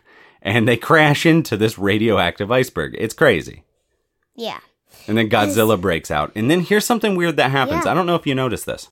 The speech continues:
Speaker 1: Godzilla rips out of the iceberg.
Speaker 2: Mm-hmm.
Speaker 1: And then there's this helicopter flying overhead, and the two guys in the helicopter look down at Godzilla, and they go, "Oh no, it's Godzilla."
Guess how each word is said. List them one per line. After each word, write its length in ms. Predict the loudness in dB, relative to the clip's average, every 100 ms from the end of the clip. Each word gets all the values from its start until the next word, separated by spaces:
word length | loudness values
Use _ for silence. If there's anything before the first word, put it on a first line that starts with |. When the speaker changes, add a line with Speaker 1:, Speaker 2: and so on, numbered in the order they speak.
| _ _ _ _ -16
Speaker 1:
Godzilla 600 | -2 2 2 2 2 4 2
rips 320 | 2 0 0
out 200 | 2 2
of 200 | 0 0
the 100 | 0
iceberg. 600 | 0 -2 -2 -6 -6 -14 _ _
Speaker 2:
Mm-hmm. 320 | -18 -14 -12 -12 _
Speaker 1:
And 180 | -2 2
then 200 | 4 4
there's 260 | 4 4 2
this 160 | -4
helicopter 880 | -4 -2 2 0 0 -2 -2 -2 -4
flying 420 | -2 -2 -2 0
overhead, 480 | -2 -2 -2 2 2
and 140 | 2 -4
the 60 |
two 200 | -4 -4
guys 320 | 0 2 2
in 100 | 0
the 60 | -2
helicopter 560 | 0 -2 0 -2 -2 -4
look 220 | -4 -4
down 240 | -2 -2
at 100 | -4
Godzilla, 460 | -4 -4 2 2 4
and 100 | 2
they 80 | 0
go, 200 | -2 -2
"Oh 140 | 0 2
no, 320 | 4 6 4
it's 140 | 2 0
Godzilla." 640 | 2 2 4 4 4 -4